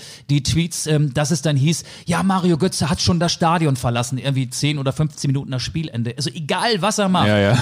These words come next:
Speaker 2: ja.
Speaker 1: Ähm, wenn er spielt und ein tolles Tor macht, dann ist es Mario Götze gewesen. Der hat dann halt, halt mal wieder gut gespielt, was ja alle von
Speaker 2: Mhm.
Speaker 1: ihm erwarten. Wenn er aber spielt und, äh, vielleicht, ähm, nicht auffälliger war als, äh, sieben, acht andere Kollegen, die für den B V B auf dem Platz gestanden haben,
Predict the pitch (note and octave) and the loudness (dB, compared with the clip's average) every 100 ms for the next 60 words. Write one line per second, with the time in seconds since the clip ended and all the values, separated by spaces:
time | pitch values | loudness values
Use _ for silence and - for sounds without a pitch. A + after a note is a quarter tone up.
0 | - C3+ G2 G#2 E3+ D3+ G#3 A#3+ - A3+ | 2 0 2 2 0 0 2 2 2 0
1 | A#3+ F#3 F3+ F#3+ F3+ G3 G#3+ G#3+ F#3 F3 | 0 0 0 0 0 0 0 0 -2 -4
2 | G3+ F3 F3 F#3 F3+ D3+ F#3+ F3+ C#3 A#2 | -2 2 2 4 2 2 0 0 0 2
3 | A#2 A2 D3 D#3 - C#3 D#3+ C3 D#3+ D#3 | 0 0 0 -2 -4 -2 -2 0 -4 -4
4 | B2 F#3 D#3+ D3+ E3+ D3+ F#3+ D3+ C#3 - | -4 -2 0 0 2 2 0 -2 -2 -2
5 | F3 D#3+ D#3+ D3+ F3 G#2 G2 D3 C#3+ D3 | -4 -2 -2 0 2 2 2 2 0 0
6 | C#3 B2 - - A#2+ G#3+ A3 D#3+ C#3+ - | 0 -4 -6 -8 0 2 2 2 0 2
7 | A3+ A#3+ G#3 D3 D3 D3 D#3 D#3 C#3+ F3+ | 0 2 0 -2 -4 -2 0 0 -2 -2
8 | F3+ G3 G#3 F#3+ F#3+ G3+ F3 G#3+ - - | 0 0 0 0 2 0 0 -4 -4 -2
9 | G#3 - G#3 F#3+ F#3 F#3+ F3 D#3+ F3 - | -2 0 0 2 2 2 0 0 -2 -4
10 | D3+ E3+ D#3+ D#3+ G#3+ F#3+ - - A3+ A3+ | -2 0 0 0 2 2 0 -4 -2 2
11 | E3 B2 C#3 C3+ C3 B2 A#2+ C#3 B2+ A#2+ | 2 2 2 4 4 2 0 0 0 0
12 | B2+ B2+ B2+ A#2 - A#2 B2+ - B2 C3+ | 0 0 -2 -2 -4 -4 -4 -4 -4 -2
13 | C3 C3 | 0 0